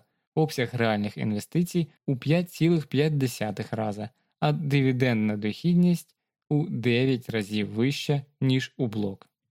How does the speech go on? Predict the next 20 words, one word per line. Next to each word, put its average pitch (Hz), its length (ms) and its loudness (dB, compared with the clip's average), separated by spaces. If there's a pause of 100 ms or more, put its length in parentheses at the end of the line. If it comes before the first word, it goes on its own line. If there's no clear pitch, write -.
(580)
Короткі 135 580 2
висновки. 104 720 0 (460)
Досвідчений 196 640 2
фінансовий 113 600 2
аналітик 196 540 2
віддав 190 340 2
би 190 160 2
перевагу 135 680 2
акціям 175 480 0
компанії 107 560 2
Block, 120 420 0 (240)
виходячи 147 600 2
з - 140 -10
очікуваних 143 680 2
чудових 208 420 2
перспектив 156 760 0
їх 160 260 2
майбутнього 120 760 2
зростання. 101 760 0 (420)
Можливо, 214 520 2